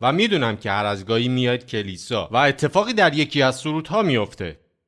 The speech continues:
یه عبارت یا یه نوای موسیقایی قلبتون رو لمس می‌کنه. و می‌دونم این برای بعضیاتون که هنوز مسیحی نیستین هم اتفاق میفته. و در عجبید که چه خبره.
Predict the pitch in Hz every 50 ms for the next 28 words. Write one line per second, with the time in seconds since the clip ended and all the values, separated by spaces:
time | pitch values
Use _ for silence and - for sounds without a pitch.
0 | _ _ - 110 131 160 160 147 120 123 120 113 107 117 117 113 - 123 117 110
1 | 110 127 147 160 156 151 127 127 123 123 117 117 117 120 107 - - 120 107 98
2 | 107 107 104 104 127 160 175 165 160 143 143 127 120 120 - 120 110 104 104 107
3 | 117 147 180 190 170 - - 110 104 92 92 90 87 85 80 76 71 - 113 117
4 | 131 165 202 202 202 175 151 147 143 143 139 135 131 127 127 127 127 135 151 185
5 | 202 190 185 165 143 - 143 131 113 127 123 131 156 208 208 190 160 151 - -
6 | 139 117 113 110 107 - - - 139 135 135 135 135 127 123 - 151 131 190 196
7 | 170 135 110 101 92 - _ 98 90 80 - 113 117 113 127 131 143 123 120 120
8 | 107 147 175 185 208 180 - - 120 117 110 107 101 98 98 - - - - 156
9 | 160 - - 202 208 202 175 135 113 98 85